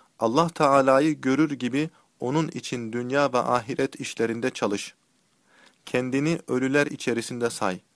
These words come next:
san. Her taş ve her ağacın yanında Allah Teala'yı zikret. Hasbel beşer bir kötülük işlediğin zaman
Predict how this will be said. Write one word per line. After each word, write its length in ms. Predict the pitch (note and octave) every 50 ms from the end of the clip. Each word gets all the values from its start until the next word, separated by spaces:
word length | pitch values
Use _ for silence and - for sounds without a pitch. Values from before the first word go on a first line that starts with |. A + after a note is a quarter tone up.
| _ _ _ _
san. 380 | - - - B2 A2 G2+ F3+ - _ _ _ _ _ _ _ _ _ _ _ _ _ _ _ - - _ -
Her 240 | - C#3 D3+ E3
taş 380 | E3+ - - D#3 E3 E3 - -
ve 100 | C#3 C3
her 200 | A#2+ C3+ D3+ - -
ağacın 480 | - B2+ B2 B2 B2 A#2+ C3 C3 A#2+ A2
yanında 520 | A2 A#2 A#2 B2 A#2+ A#2 A2 C3+ D3 D#3 - - - _ _ _ -
Allah 340 | A#2+ A#2+ B2 C#3 D3+ D3 - -
Teala'yı 640 | - C3 B2 B2+ B2+ B2 B2 A#2+ B2 C3 C3+ B2
zikret. 500 | G#2 A2+ C3 - - G2+ F2 - - - _ _ _ _ _ _ _ _ _ _ - _ _
Hasbel 500 | - D3 D#3+ E3+ - - D3 C3 B2+ A#2
beşer 320 | A#2+ A#2 - C#3 C#3+ D#3 - - - - _ -
bir 220 | - C#3 D#3+ D#3+ -
kötülük 500 | - C#3+ C3+ - C#3+ B2+ B2+ - - -
işlediğin 540 | A#2 - - B2+ B2+ B2 C#3 C3+ B2+ A2+
zaman 400 | G#2+ G#2+ A2 A2 A#2+ C3+ D3+ D3+